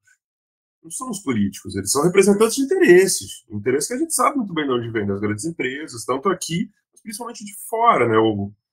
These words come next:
grande capital, todo esse militantês que a gente, né, fala, mas, e aí como é que a gente fala isso pras pessoas? Acho que é muito sobre isso, né, entender que O grande fio condutor da história do Brasil não, não é, "Ah, a gente herdou instituições de Portugal,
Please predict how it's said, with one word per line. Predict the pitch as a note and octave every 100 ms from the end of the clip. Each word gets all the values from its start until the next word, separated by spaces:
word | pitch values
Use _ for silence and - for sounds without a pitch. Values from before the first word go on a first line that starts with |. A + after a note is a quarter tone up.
| _
grande | - A2+ A#2+
capital, | B2 A2+ _ A2 C#3+ C3+ -
todo | A2
esse | A2 -
militantês | A2+ A2+ A2 G#2+ G#2 A2+ C3+
que | -
a |
gente, | G#2 A2 A2
né, | A2+ B2 _ _ _ _
fala, | B2+ D#3
mas, | D#3+ - _ _ _ _
e | D3+
aí | F3+
como | A3+ A#3+
é |
que | C4
a |
gente | A#3 G#3+ G#3+ - _ - -
fala | - D3+
isso | C3 A#2 B2
pras | B2
pessoas? | - A#2 - A2 G2+
Acho | A#2 B2
que | E3
é |
muito | F3 G3+
sobre | - A#3 G3 D3
isso, | A#2+ A#2+
né, | A2 A2 A#2
entender | A2 B2+ A#2 C3
que | - F3 F#3+ _ _ _ _ _
O |
grande | A#2+ E3+ G3+
fio | G3 - E3
condutor | D#3 D3+ B2+ - C#3+ C#3+
da | B2
história | A#2+ - B2+ B2+
do | B2+
Brasil | B2+ A#2+ B2 F3
não, | G#3 G3+
não | D#3+ F3+
é, | G#3+ F#3+ C3+
"Ah, | B2 B2+
a | A#2+
gente | A2+ B2 C#3+
herdou | A#2+ G#2+ A#2+ C#3+
instituições | A#2+ - A#2+ C3 B2 - A2+ B2+ B2+ G#2+
de |
Portugal, | _ _ _ C3+ G#2+ A2 B2 A2+ G#2+ G2+